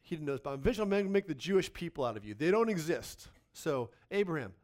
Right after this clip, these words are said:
leave your place and go and follow me. And out of Abraham, God creates the Jewish nation through which God would communicate through the whole world, to the whole world through this Jewish people. So the Jewish people didn't pre-exist. God handmade them,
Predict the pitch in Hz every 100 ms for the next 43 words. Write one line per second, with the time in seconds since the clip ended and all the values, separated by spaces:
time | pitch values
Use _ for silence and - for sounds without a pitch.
0 | - 143 202 214 - 190 170 165 143 160
1 | 151 - 147 139 135 107 92 _ - 139
2 | - 160 202 190 165 165 151 135 170 185
3 | - - 208 202 160 180 - - 127 123
4 | 170 202 - 151 135 127 143 131 - 226
5 | 214 185 - 160 151 143 - - 180 190
6 | 269 208 156 135 - _ _ _ _ _
7 | _ _ _ - 269 233 214 214 190 240
8 | 202 98 - _ _ _ _ - - 214
9 | 196 - - 196 180 196 185 170 202 185
10 | 117 110 - _ 175 151 131 - 127 -
11 | 127 107 - - 147 123 214 254 - 185
12 | 165 180 170 - 180 139 143 131 - -
13 | _ _ _ _ 143 165 175 160 147 185
14 | 202 202 196 190 117 98 110